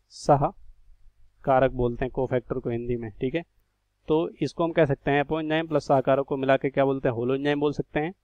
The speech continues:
चाहे apo एंजाइम चाहे सह एंजाइम को मिला के होलो एंजाइम बोलते हैं, जो एक संपूर्ण enzyme है, ठीक है। तो यही question था कि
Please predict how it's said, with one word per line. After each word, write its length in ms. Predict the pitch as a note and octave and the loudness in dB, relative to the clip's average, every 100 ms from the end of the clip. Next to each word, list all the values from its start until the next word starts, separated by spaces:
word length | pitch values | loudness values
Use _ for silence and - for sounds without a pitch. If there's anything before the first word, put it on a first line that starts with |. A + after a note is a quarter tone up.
| _ _ - | _ _ -2
चाहे 220 | C3 C3 | 4 4
apo 180 | C3+ C#3 | 4 -2
एंजाइम 260 | C3+ C3+ | 0 -2
चाहे 280 | C#3 C3 C#3+ | 2 2 2
सह 180 | E3+ C#3+ | 0 2
एंजाइम 340 | C3 B2+ B2+ B2+ | 2 2 -2 -2
को 120 | B2+ | -2
मिला 160 | B2 | 0
के 100 | C3 E3 | 0 0
होलो 240 | C3 B2+ | 0 0
एंजाइम 260 | B2 A#2+ A#2+ | 0 0 0
बोलते 220 | A#2+ C#3+ | -2 -2
हैं, 60 | |
जो 80 | C#3+ | -2
एक 140 | C#3 - | -2 0
संपूर्ण 420 | C#3 B2+ C#3 C#3 | -4 -2 -4 -2
enzyme 380 | B2+ B2 B2+ A2 | -2 0 -2 -2
है, 140 | B2 - _ _ _ _ _ | -4 -4 _ _ _ _ _
ठीक 120 | C3+ C3+ | 0 0
है। 80 | |
तो 140 | E3 C#3+ | 0 2
यही 180 | C3+ D3 | 4 4
question 300 | C#3+ D3 C3+ | 0 -4 0
था 160 | D#3 | 0
कि 640 | F#3+ _ _ _ _ D#3+ | 0 _ _ _ _ -14